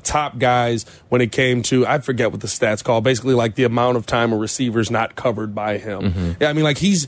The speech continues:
Speaker 1: he's one of the top guys at every
Speaker 2: He was the
Speaker 1: D B
Speaker 2: number one.
Speaker 1: metric.
Speaker 2: Yeah, he's, I mean, take it for what it is, but he was the number one corner according to P F F, the number one cover corner.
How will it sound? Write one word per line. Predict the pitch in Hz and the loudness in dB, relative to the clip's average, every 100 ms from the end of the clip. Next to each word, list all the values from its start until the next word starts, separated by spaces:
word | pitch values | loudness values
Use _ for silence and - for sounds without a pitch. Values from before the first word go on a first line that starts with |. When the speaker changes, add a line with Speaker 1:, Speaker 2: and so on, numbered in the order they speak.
| - - | -6 -2
Speaker 1:
he's | 202 196 | 0 0
one | 160 135 185 | -2 0 0
of | 214 | 0
the | 147 | -2
top | 127 165 180 | 0 -2 0
guys | 147 147 143 | 0 0 0
at | 135 - | 0 0
every | 139 147 139 147 135 123 110 - - | -2 0 2 2 4 2 -2 -6 -6
Speaker 2:
He | - | 0
was | 131 190 | 2 4
the | |
Speaker 1:
D | 180 | 4
B | |
Speaker 2:
number | 156 160 160 139 | 2 2 2 4
one. | 165 | 4
Speaker 1:
metric. | 156 - - 98 | 2 -2 -8 -2
Speaker 2:
Yeah, | 135 107 | 0 2
he's, | 104 - - | 0 -2 -2
I | 120 | 0
mean, | 113 92 - - | 0 -2 -6 -2
take | 143 143 | -2 0
it | 151 | -2
for | 135 135 | 0 2
what | 131 | 2
it | 123 | 2
is, | 139 147 120 | 2 0 0
but | 117 | 0
he | 107 127 | 2 2
was | 104 151 156 131 123 - - _ _ _ - | 4 2 2 0 0 -2 -4 _ _ _ 2
the | 117 | 4
number | 127 139 135 | 4 4 4
one | 123 139 | 4 2
corner | 127 - 156 139 | 0 0 2 4
according | 123 - 131 131 127 | 2 2 2 2 2
to | 120 | 0
P | - 131 | 0 0
F | 156 | 0
F, | 139 | -2
the | 95 | 0
number | 98 123 | 2 4
one | 143 143 | 2 2
cover | 151 156 | 0 0
corner. | - 117 78 | 2 2 2